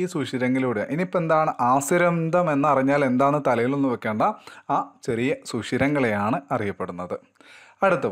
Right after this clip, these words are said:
പോയിന്റ്, നമുക്ക് ഹരിതകം പല പല കളറുകളൊക്കെ ഉണ്ടാവും.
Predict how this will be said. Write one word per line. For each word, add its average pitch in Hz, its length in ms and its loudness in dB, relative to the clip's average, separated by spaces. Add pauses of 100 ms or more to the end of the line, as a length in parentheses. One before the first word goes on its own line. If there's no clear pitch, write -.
പോയിന്റ്, 82 260 -8 (680)
നമുക്ക് 190 220 2 (140)
ഹരിതകം 151 520 0 (1800)
പല 147 200 2
പല 139 160 2
കളറുകളൊക്കെ 123 640 0
ഉണ്ടാവും. 104 260 -2